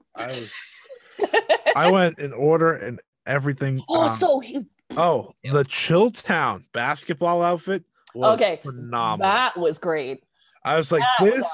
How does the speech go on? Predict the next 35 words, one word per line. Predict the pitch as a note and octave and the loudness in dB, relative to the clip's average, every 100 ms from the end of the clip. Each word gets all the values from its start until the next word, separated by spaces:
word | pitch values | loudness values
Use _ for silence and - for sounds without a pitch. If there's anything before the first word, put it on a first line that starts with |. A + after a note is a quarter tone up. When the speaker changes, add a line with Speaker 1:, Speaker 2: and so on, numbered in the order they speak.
| C#3 | -8
Speaker 1:
"This | C3 | -8
is | B2+ | -8
Speaker 2:
awesome. | C3 G#3 D#4+ G#3 | -6 -6 -4 -6
Speaker 1:
cool | G3 D#3 | -8 -10
as | A2+ | -10
shit." | - - E3 G3+ - _ _ _ _ _ - | -10 -6 -4 -4 -6 _ _ _ _ _ -4
Um, | C#3+ C#3+ | 0 2
Speaker 2:
<laughs> | C3 B2 A#2+ A2+ _ _ _ - | 0 -4 -6 -14 _ _ _ -8
Speaker 1:
and | C#3 C#3+ | -4 -2
we | C#3+ | -4
should | C#3 C3+ A2+ | -6 -10 -12
probably | - E3+ G3+ G3+ | -4 0 2 0
talk | - F#3 F3 | 0 -2 -2
about | E3 D3+ | -2 0
the | D#3 | -2
other | D3+ C3 | -2 -4
thing | A#2+ G#2 | -12 -14
Boogie | G#2 G2 F#2+ | -14 -14 -16
did. | F#2+ F#2 - _ _ _ _ _ _ C#3 _ _ _ _ _ F3+ | -14 -14 -16 _ _ _ _ _ _ -20 _ _ _ _ _ -18
Speaker 2:
Mm-hmm. | E3+ F3 F#3+ C#4 G#4+ A#4 _ _ | -16 -12 -12 -12 -12 -16 _ _
Speaker 1:
Uh, | C3 C#3+ C#3+ | -2 0 0
so, | C#3 - F3+ E3 C#3 | -2 0 2 2 0
folks, | - G#3 F#3+ G#2 - - | -2 0 0 -2 -12 -18
he | - - A#3+ D4 A3+ A2 C#3 _ _ _ _ _ - | -18 -2 2 2 0 -6 -14 _ _ _ _ _ -8
proposed | E3+ C#3 - - F#3+ D3 G#2 B2+ - _ _ | -6 -6 -6 -2 0 0 -4 -14 -20 _ _
to | _ D3 | _ -16
Krista | - A3 G#3+ - - - - | -6 -4 -4 -8 -16 -14 -6
on | C3+ E3+ F#3 | -4 -4 -4
the | |
show. | F#3 G3+ F3+ A#2 _ | -8 -4 -4 -6 _
Speaker 2:
And | F#4+ F#4+ | -2 -2
it | |
was | - - | -4 -10
Speaker 1:
And | G#3+ | -6
Speaker 2:
awkward. | D#3 - B2+ C#3 | -6 -6 -10 -12